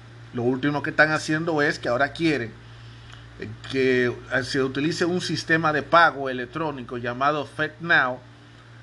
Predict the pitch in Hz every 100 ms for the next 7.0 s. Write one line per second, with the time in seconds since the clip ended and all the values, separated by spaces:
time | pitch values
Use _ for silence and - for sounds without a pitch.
0 | - - - 151 160 202 196 190 196 160
1 | 139 127 - - - - - - 151 151
2 | - 180 180 190 160 - 165 156 143 -
3 | 156 151 147 120 139 135 123 107 87 80
4 | - - - - - - - - - -
5 | - - - - - - - - - 143
6 | 202 208 156 160 151 135 - 131 117 101